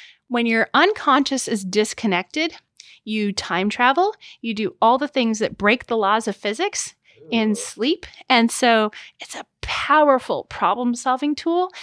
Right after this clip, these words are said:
Speaker 1: It's like, "Well, I don't know. I'll sleep on it. I'll figure it out." That saying actually has real meaning. And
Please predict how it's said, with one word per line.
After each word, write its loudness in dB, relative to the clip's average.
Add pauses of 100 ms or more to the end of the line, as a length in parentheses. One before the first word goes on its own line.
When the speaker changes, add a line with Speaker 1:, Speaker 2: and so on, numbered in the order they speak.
(160)
Speaker 1:
It's -4
like, 0 (240)
"Well, -4
I 4
don't 2
know. -2
I'll 2
sleep -2
on 2
it. -6
I'll 2
figure 0
it 2
out." 0 (500)
That 0
saying -2
actually -2
has -2 (160)
real 0 (440)
meaning. -4
And -6